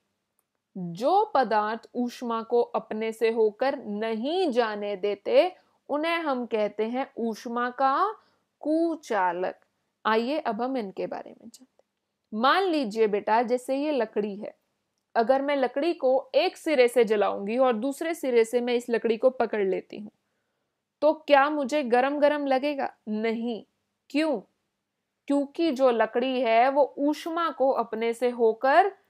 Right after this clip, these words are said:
नहीं जाने दे रही है। लकड़ी का एक सिरा जलता रहेगा और दूसरे सिरे तक हमें कोई गरम गरम महसूस नहीं होगा। ऐसे ही बेटा ये जो बुक है किसकी बनी है?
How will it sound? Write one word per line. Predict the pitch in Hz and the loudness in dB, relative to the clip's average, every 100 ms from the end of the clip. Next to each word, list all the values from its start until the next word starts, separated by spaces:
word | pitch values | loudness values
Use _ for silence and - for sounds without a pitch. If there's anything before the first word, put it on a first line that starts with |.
| _ - | _ -10
नहीं | 214 226 233 269 269 | -4 -2 -2 -2 -2
जाने | 226 214 196 190 | -2 -2 -6 -10
दे | 180 - | -10 -8
रही | 208 - | -8 -8
है। | - _ _ - | -10 _ _ 0
लकड़ी | 208 220 247 | 0 2 -2
का | 240 269 262 _ | 2 2 0 _
एक | 247 302 - | 2 2 -4
सिरा | - 285 277 | 0 6 6
जलता | 220 214 214 226 240 | 4 0 0 2 2
रहेगा | 233 220 214 208 254 | 2 2 0 2 0
और | 285 226 | 0 -4
दूसरे | 214 196 233 269 269 | -4 -6 -8 2 2
सिरे | 269 233 233 | 2 -2 0
तक | 240 240 | -2 -4
हमें | 233 214 240 | -6 -4 -4
कोई | 240 240 233 262 | -4 4 4 4
गरम | 220 214 226 226 | 0 0 0 0
गरम | 220 240 320 415 _ _ | 0 0 0 -4 _ _
महसूस | 214 233 233 - 330 339 | -4 -2 -2 -2 -4 -4
नहीं | 220 208 214 220 240 226 | -6 -4 -4 -4 -4 -6
होगा। | 220 - - - _ _ _ _ _ | -8 -10 -8 -10 _ _ _ _ _
ऐसे | 247 262 285 311 | 6 6 6 -2
ही | 330 302 | 0 0
बेटा | 233 226 226 240 | 0 0 2 2
ये | 247 240 | 2 -2
जो | 214 | 0
बुक | 226 190 269 277 | 0 2 -2 0
है | 262 202 | -2 -2
किसकी | - 262 - | -2 -8 -4
बनी | 320 311 302 | 0 0 0
है? | 233 220 | -4 -6